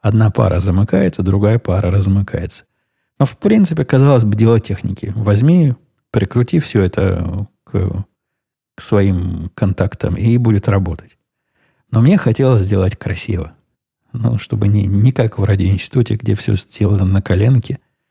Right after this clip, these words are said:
Мне хотелось корпус к этому сделать, разъёмы. Провода, которые туда втыкать, надо такие пальчиковые. То есть я купил ответные разъёмы, куда эти провода втыкать.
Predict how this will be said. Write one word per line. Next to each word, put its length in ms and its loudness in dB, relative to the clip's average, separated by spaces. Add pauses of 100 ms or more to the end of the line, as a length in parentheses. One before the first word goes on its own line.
(420)
Мне 140 0
хотелось 380 0
корпус 440 0
к 80 -8
этому 300 2
сделать, 340 0
разъёмы. 640 0 (240)
Провода, 380 2
которые 340 2
туда 200 2
втыкать, 460 -2
надо 180 0
такие 260 -2
пальчиковые. 720 -4 (440)
То 100 0
есть 120 -2
я 100 2
купил 280 0
ответные 460 0
разъёмы, 500 2
куда 200 0
эти 120 -2
провода 440 0
втыкать. 580 -6